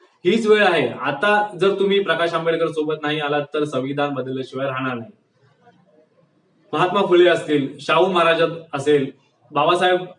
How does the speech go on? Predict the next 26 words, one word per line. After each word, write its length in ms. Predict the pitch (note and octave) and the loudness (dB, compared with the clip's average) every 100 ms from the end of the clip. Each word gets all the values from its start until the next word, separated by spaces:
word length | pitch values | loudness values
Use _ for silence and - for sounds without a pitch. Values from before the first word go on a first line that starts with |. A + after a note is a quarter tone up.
| D3+ | -8
असतील, 420 | C#3+ D#3+ D3 E3+ | -6 -2 -4 -2
यांच्याबद्दल 540 | E3+ A3 G#3 G#3 A3 | 0 0 2 4 2
आठवड्यातून 680 | G#3 - F#3+ G3+ G#3 A3 F3 | 2 -2 0 0 2 0 2
दोन 400 | F#3+ G3+ G#3 G3+ - _ _ _ _ _ _ _ - | 4 4 2 -6 -14 _ _ _ _ _ _ _ -2
चार 200 | F#3 F#3+ | 0 2
वेळा 200 | F#3+ F#3 | 2 2
कायम 460 | F3+ E3 E3+ F3+ F3+ | 2 2 2 0 -2
विटंबन, 420 | D#3+ D#3+ F#3 F3+ F3+ F3+ - | -6 0 2 2 0 -4 -10
अ, 320 | D#3+ D3 D3 | -4 0 0
करणारं 500 | C#3+ D#3+ E3 F3+ F#3 | 0 0 2 2 2
लिखाण 240 | F3 D#3+ F3 E3+ | 0 0 -2 0
छापून 260 | D3+ D3 D#3 | -2 -2 -2
येत, 140 | D#3 D#3 - _ _ _ _ _ _ - | -2 -4 -18 _ _ _ _ _ _ -2
येत 180 | F#3+ | 0
जातं. 360 | E3+ D3 A#2+ G#2 - _ _ _ _ _ _ _ _ _ _ _ _ - | 2 0 -2 -8 -12 _ _ _ _ _ _ _ _ _ _ _ _ -2
कारण 280 | F3 F#3 A#3 | 0 2 2
इथली 380 | A3+ A3 A3+ - | 2 2 0 0
वर्णव्यवस्था 800 | D#3+ E3+ F3+ F3+ E3 D#3+ F3+ F3 E3+ - - C3+ | 0 2 4 4 2 2 0 -2 -2 -14 -14 0
जी 100 | F#3 | 4
होती, 420 | D#3+ B2+ A#2 G#2 _ C3+ | 4 2 -4 -8 _ -2
जात 260 | D3+ D#3+ | 0 0
व्यवस्था 360 | D#3+ D#3+ D#3+ D3 | 0 0 0 0
होती, 520 | A2+ B2 C#3+ B2+ - - _ _ - G#3 | -2 -2 -2 -4 -10 -16 _ _ -12 -4
ती 160 | G#3+ | -2
उद्ध्वस्त 340 | G3 G#3 G#3 G#3 | 0 2 2 4
झाली 440 | F3 D#3 D#3 F3+ | 2 2 2 0